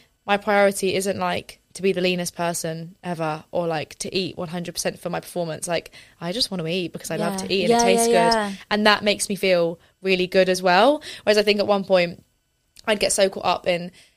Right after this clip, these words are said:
Speaker 1: food wouldn't make me feel good because it wouldn't make me look good.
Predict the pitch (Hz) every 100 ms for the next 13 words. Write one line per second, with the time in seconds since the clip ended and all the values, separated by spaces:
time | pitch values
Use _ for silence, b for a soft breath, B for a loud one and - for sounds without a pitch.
0 | b _ 220 208 196 190 190 180 165 190
1 | 185 180 175 - 185 185 175 175 - 175
2 | 175 - 147 -